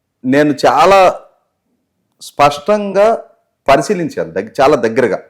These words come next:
ఎస్, ఇవాళ చాలా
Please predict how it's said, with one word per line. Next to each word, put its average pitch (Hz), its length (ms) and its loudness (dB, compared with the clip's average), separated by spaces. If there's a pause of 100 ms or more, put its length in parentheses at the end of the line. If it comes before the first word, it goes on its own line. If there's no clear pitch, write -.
(1600)
ఎస్, 175 140 0 (400)
ఇవాళ 147 200 4 (2750)
చాలా 170 360 6